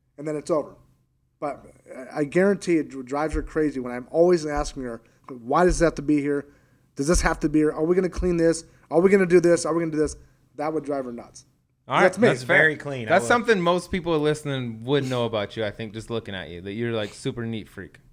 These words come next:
Speaker 2: All right, that's, that's legit. That's legit. Opposites attract.
Speaker 1: Opposites
Speaker 2: Opposites
Speaker 1: attract.
Speaker 2: do attract.
Speaker 3: Obviously.
Speaker 2: All right.
Speaker 1: <laughs>
Speaker 2: You got the, you got the, the rugged, whatever you wanna call it, exterior. You got the goatee. You got the flowing locks. You wear a lot of black. You're a tough dude.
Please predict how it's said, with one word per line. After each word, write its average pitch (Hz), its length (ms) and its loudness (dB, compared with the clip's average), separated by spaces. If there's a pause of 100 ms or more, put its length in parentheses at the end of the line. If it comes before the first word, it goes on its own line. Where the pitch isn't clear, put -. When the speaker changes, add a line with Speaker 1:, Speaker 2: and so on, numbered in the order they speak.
(180)
Speaker 2:
All 123 140 -8
right, 151 80 -10 (200)
that's, - 280 -10 (140)
that's 139 180 -8
legit. 175 340 -6 (340)
That's 123 220 -10
legit. 139 260 -6
Opposites 127 520 -6
attract. - 400 -6 (180)
Speaker 1:
Opposites 143 300 -6 (100)
Speaker 2:
Opposites 131 160 -6
Speaker 1:
attract. 120 280 -8
Speaker 2:
do 127 180 -4
attract. 120 380 -8 (280)
Speaker 3:
Obviously. 117 260 0
Speaker 2:
All 147 80 10
right. 127 180 2 (340)
Speaker 1:
<laughs> - 320 0
Speaker 2:
You 143 80 4
got 175 200 8
the, 147 300 6
you 139 100 -2
got 151 200 4
the, 131 400 0 (160)
the 131 160 -2
rugged, 147 560 4
whatever 135 260 2
you 135 80 0
wanna 131 160 -2
call 131 240 0
it, 113 80 -2
exterior. 131 420 -4
You 127 80 -6
got 117 140 -6
the - 60 -20
goatee. 117 400 -10
You 120 80 -8
got 113 140 -8
the 107 60 -12
flowing 117 420 -6
locks. 113 380 -4
You 113 60 -12
wear 110 140 -4
a 107 40 -4
lot 104 180 -4
of 95 100 -12
black. 110 580 -6
You're 113 220 -12
a - 20 -12
tough - 360 -8
dude. 107 360 -4